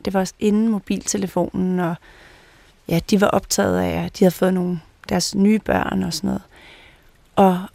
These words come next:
jeg kommer ind i det her hjem, som er pænt og, og ryddet op, og der er tit gæster, men der er ingen forældre.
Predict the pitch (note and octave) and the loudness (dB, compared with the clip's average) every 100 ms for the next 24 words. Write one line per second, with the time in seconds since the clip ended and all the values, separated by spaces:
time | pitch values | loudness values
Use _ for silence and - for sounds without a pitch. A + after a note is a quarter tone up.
0 | - G3+ - G3+ G3+ - - C4+ C#4 A3+ | 0 0 4 2 2 -2 0 2 4 4
1 | G#3 G#3+ F#3+ G#3 A3+ - - - _ _ | 2 2 0 2 2 0 -12 -20 _ _
2 | _ _ - _ _ _ - G#3+ G3 G3 | _ _ -20 _ _ _ 0 4 4 4
3 | F#3+ - - F#3 - - A3 B3+ C4 B3 | -2 -6 -6 -6 -6 2 4 4 0 -2
4 | - F3+ E3+ - - - - G3+ - - | -2 -4 -4 -10 -16 -14 -4 -2 -2 -2
5 | G3 G#3 A#3+ - F3+ - F3 - - F#3+ | 2 2 2 -4 -6 -4 -8 -8 -6 -6
6 | - - G3+ - - A3+ - - _ _ | -4 2 2 2 -2 -4 -6 -20 _ _
7 | _ _ - A3+ G#3+ G3 G3+ G#3+ B3 - | _ _ 0 2 4 2 4 4 2 -2
8 | - A3+ A#3+ - G3+ | 0 0 0 -4 -6